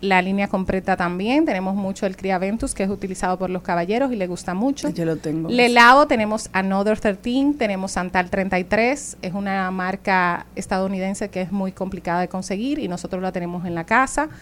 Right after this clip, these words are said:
Speaker 1: Y tenemos
Speaker 2: Los
Speaker 1: también
Speaker 2: Tom Ford.
Speaker 1: los Tom Ford, toda la
Speaker 2: Love
Speaker 1: línea de
Speaker 2: it.
Speaker 1: Tom Ford,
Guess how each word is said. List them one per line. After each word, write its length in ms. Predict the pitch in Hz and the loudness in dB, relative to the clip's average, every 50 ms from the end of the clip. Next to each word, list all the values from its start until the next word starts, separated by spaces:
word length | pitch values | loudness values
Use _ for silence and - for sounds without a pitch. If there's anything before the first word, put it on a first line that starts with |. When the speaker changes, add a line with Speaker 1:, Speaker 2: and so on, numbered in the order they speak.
| - - - - - - - | -20 -20 -20 -20 -20 -12 -2
Speaker 1:
Y 140 | - 285 311 | 2 2 4
tenemos 300 | 311 311 294 277 277 285 | 4 4 4 4 2 2
Speaker 2:
Los 40 | - | 4
Speaker 1:
también 440 | 294 285 294 269 262 240 208 208 - | 4 4 6 6 8 8 8 8 6
Speaker 2:
Tom 60 | 277 | 6
Ford. 260 | 285 160 165 175 214 254 - - - - | 6 4 4 4 2 -4 -8 -18 -16 -4
Speaker 1:
los 240 | - 226 226 226 226 | 2 4 4 4 6
Tom 180 | - 254 220 226 | 8 6 6 6
Ford, 300 | - - 262 269 285 311 - - | 6 8 8 10 8 8 6 4
toda 220 | 233 208 202 202 | 4 6 6 6
la 120 | 208 214 202 | 6 4 2
Speaker 2:
Love 60 | - | 2
Speaker 1:
línea 160 | 165 165 196 196 196 | 2 2 2 0 0
de 20 | |
Speaker 2:
it. 60 | 196 | 0
Speaker 1:
Tom 160 | - 196 190 185 | 0 -2 -2 -2
Ford, 400 | - - 277 277 285 294 320 | -2 0 2 4 4 2 2